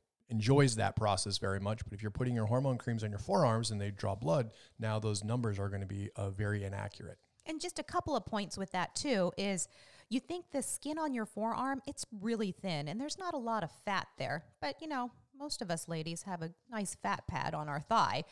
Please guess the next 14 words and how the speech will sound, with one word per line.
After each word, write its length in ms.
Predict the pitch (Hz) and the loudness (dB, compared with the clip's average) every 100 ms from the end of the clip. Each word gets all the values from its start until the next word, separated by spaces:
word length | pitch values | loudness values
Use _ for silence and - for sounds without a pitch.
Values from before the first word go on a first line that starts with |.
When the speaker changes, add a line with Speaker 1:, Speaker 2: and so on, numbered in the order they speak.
| - - - | -14 -20 -12
Speaker 2:
So 180 | - 247 | -2 0
if 120 | 220 | 0
you 100 | 226 | -2
apply 360 | 233 - 311 339 | -6 -6 -6 -4
it, 120 | 349 | -4
if 140 | - 262 | -4 -6
you 80 | 254 | -6
apply 240 | 311 311 | -2 -2
the 100 | 320 | -2
hormones, 400 | 226 254 170 220 | -2 -2 0 -2
'cause 160 | - 233 | -4 2
all 160 | 233 277 | 2 2
hormones 500 | 233 220 196 208 - - | 0 0 -2 -2 -2 -2
are, 440 | 190 185 175 175 | 0 0 0 -2